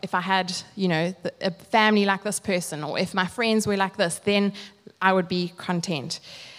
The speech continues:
Um, if I had a holiday, we all watched Gulam's amazing testimony on Christmas Day. If I had a holiday like Gulam, then I would be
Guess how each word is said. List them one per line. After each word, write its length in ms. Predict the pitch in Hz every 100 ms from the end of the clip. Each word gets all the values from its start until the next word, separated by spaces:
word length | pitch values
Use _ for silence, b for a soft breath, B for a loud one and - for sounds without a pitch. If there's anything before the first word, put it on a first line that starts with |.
| B -
Um, 220 | 175 185
if 160 | -
I 100 | 208
had 160 | 196 202
a 40 |
holiday, 720 | 196 233 220 185 165 147 165 185
we 200 | 185 190
all 260 | 202 202 185
watched 400 | 175 185 - -
Gulam's 380 | 202 196 196
amazing 640 | 185 190 202 208 202 202 190
testimony 420 | 202 - 190 180
on 100 | 180
Christmas 340 | 196 180 180
Day. 160 | - 175
If 120 | 170
I 40 | 233
had 100 | 240
a 20 |
holiday 340 | 247 254 240
like 200 | 214 196
Gulam, 320 | 220 202 180
then 240 | 185 226 233
I 160 | 196
would 120 | 196 185
be 240 | 180